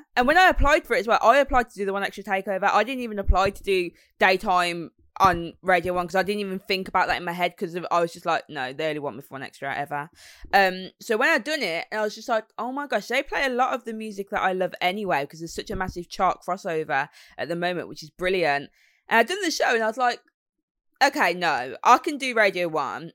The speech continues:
I could do Capital, I could do Kiss, like, I could do any of the main stations," but it's just been drilled in my head for so long that if I like black music, that means that I have to be on a black music station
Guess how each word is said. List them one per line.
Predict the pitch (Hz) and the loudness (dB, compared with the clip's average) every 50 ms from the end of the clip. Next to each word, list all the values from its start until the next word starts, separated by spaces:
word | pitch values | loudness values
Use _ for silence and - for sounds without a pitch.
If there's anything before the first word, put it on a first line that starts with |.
| _ | _
I | - 220 | 0 2
could | 220 277 247 | 2 0 -6
do | - 220 208 | -12 -12 -10
Capital, | - 226 185 160 - 170 156 - 160 127 85 95 139 175 - - - | -4 -4 -4 -4 -4 -8 -12 -10 -8 -8 -6 -6 -4 -4 -4 -2 0
I | - 233 | 2 0
could | 262 - - 269 214 - | 0 0 -6 -12 -12 -12
do | - 240 226 214 208 196 190 - _ _ _ _ | -8 -6 -4 -4 -4 -6 -6 -10 _ _ _ _
Kiss, | - - 214 170 156 165 - 202 | -8 -2 0 0 0 0 -2 -6
like, | 190 - | -4 -2
I | - 214 | -2 -2
could | 226 - 226 | -2 -4 -6
do | - 240 - - | -8 -8 -4 -2
any | 226 233 240 269 269 | -2 -2 -2 -4 -8
of | 262 226 | -8 -8
the | 233 208 | -6 -4
main | 202 196 214 240 240 | -2 -2 -2 -2 -6
stations," | 220 - - 190 185 175 - - 175 156 143 143 - - - - - _ _ | -8 -8 -6 -6 -6 -6 -6 -6 -6 -6 -6 -8 -14 -20 -20 -20 -20 _ _
but | 208 196 | 0 0
it's | 190 - | 0 0
just | 202 220 214 - | -4 -10 -10 -10
been | 233 214 202 190 | -8 -8 -8 -8
drilled | - 180 190 220 226 226 233 240 - | -10 -6 -4 -2 0 0 0 0 0
in | - 214 208 | -2 -4 -4
my | 202 190 196 | -4 -4 -2
head | 220 226 214 - | -2 -2 -4 -4
for | _ 175 170 | _ -12 -14
so | - - - - 220 208 208 202 | -14 -10 -4 0 2 2 4 4
long | 202 208 214 208 180 170 165 160 | 4 4 2 2 2 0 -2 -2
that | 170 - - | -2 -2 0
if | - 208 226 233 - - | 2 2 2 2 2 2
I | - 220 220 214 | 2 4 4 4
like | 208 214 220 208 175 156 160 - - - | 2 2 2 2 2 2 0 -4 -12 -16
black | 160 - 175 175 180 - - | -6 -2 -2 -2 -2 -2 -6
music, | 185 180 180 180 175 151 151 - _ _ _ _ _ - | -12 -10 -10 -10 -8 -8 -10 -10 _ _ _ _ _ -4
that | 156 190 190 - - | 0 0 0 2 0
means | 202 202 190 175 156 | -2 -4 -4 -4 -4
that | 170 107 | -4 -4
I | 160 | -4
have | 170 - - 196 180 180 - | -4 -4 -4 -4 -4 -4 -8
to | - 165 | -10 -10
be | 175 | -8
on | 170 165 | -8 -8
a | 160 | -8
black | 151 175 160 - | -6 -6 -6 -6
music | - 170 175 160 156 - | -6 -10 -12 -12 -14 -16
station | - - 170 170 170 - - 170 | -8 -4 -4 -4 -4 -6 -10 -10